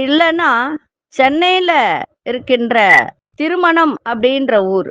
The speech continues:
அதே மாதிரி ரிஷபம் துலாமாக இருந்தால் மணமுடித்த நல்லூர், முடிச்சூர்ல இருக்கு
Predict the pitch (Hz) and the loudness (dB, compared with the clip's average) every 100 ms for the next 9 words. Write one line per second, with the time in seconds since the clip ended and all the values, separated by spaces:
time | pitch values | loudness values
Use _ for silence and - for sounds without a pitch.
0 | - - 233 294 339 330 254 285 - _ | -6 0 2 2 2 -2 -2 -4 -8 _
1 | - 226 254 330 359 403 339 359 294 302 | -12 -10 -4 0 0 0 -2 -4 0 0
2 | 311 302 285 254 294 254 226 233 226 254 | 2 0 0 2 0 2 0 0 0 0
3 | 233 - _ - 214 262 349 359 359 330 | 0 -4 _ -6 -2 0 0 -2 -4 -6
4 | - 320 294 262 262 269 330 330 - 254 | -8 -8 -4 -4 -4 -4 -4 -8 -6 -2
5 | 311 349 392 349 320 285 254 240 | -2 -2 2 2 4 2 0 -2